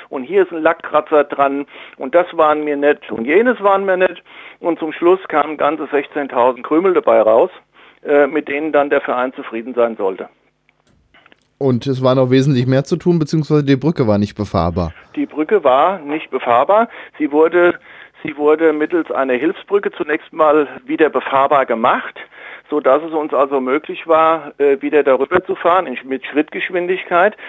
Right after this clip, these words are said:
Speaker 1: Aber dann kam schon die nächste Hiobsbotschaft, weiter als Hahn-Wehen konnten wir nicht mehr fahren,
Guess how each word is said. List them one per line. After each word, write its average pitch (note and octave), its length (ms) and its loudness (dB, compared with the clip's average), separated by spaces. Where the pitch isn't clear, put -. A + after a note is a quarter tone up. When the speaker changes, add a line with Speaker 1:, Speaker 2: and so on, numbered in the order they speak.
Speaker 1:
Aber C#3 200 2
dann C#3 160 2
kam D3 260 -2
schon E3 180 -4
die D3+ 80 -4
nächste D3 320 -2
Hiobsbotschaft, F3+ 880 0
weiter C#3 360 2
als C#3 240 2
Hahn-Wehen C#3+ 500 -2
konnten D3+ 320 -4
wir D3+ 80 -2
nicht C#3+ 180 -4
mehr B2+ 140 0
fahren, D#3 400 0